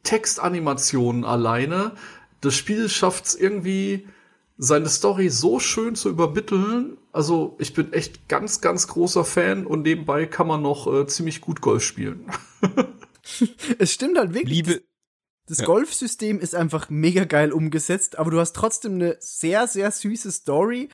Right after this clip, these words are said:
Speaker 2: geile Umgebungen,
Speaker 1: Ja.
Speaker 2: wenn du jetzt einfach mal an die zweite Welt zum Beispiel denkst, die nicht mehr so standardmäßig ist.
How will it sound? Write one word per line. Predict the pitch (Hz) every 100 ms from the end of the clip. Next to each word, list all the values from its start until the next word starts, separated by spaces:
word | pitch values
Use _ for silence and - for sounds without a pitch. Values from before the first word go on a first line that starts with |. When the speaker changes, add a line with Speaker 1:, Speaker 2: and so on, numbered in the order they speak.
| _ _ -
Speaker 2:
geile | 139 196 226
Umgebungen, | 160 147 - 151 175 226 220 233 240
Speaker 1:
Ja. |
Speaker 2:
wenn | 160 147
du |
jetzt | 143
einfach | 156 160
mal | 160 143
an |
die | 139
zweite | - 127 143 165 143
Welt | 131 185
zum | - 214
Beispiel | 208 208 -
denkst, | 190 180 226 -
die | 143
nicht | 160 175
mehr | 160
so | 139
standardmäßig | - 127 185 202 185 202 - -
ist. | 202